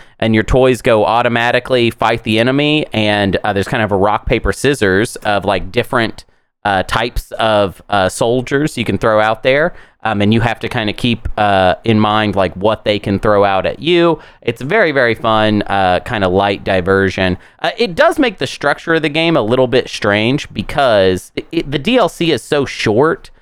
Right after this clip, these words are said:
that it is silly to me that I spent so much of it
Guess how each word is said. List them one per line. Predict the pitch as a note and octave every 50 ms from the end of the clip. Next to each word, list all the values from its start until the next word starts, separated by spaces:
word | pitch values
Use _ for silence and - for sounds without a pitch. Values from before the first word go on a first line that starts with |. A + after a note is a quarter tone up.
| _ _ _ _ _
that | - B2+ B2
it | C3 B2+ B2+
is | D3 B2+
silly | - - - - C#3+ D3 C#3+ D3+ C#3+ B2+
to | - - C3+
me | B2 B2+ B2+ A#2+
that | G#2+ A2+
I | A2 G#2
spent | G#2+ - - - B2+ A#2 - -
so | - - - - A#2+ A2 A#2+
much | A#2 G#2+ G#2 G#2 - - A#2+
of | G#2+ G#2 F#2 G2
it | F#2+ F#2 F2 E2 -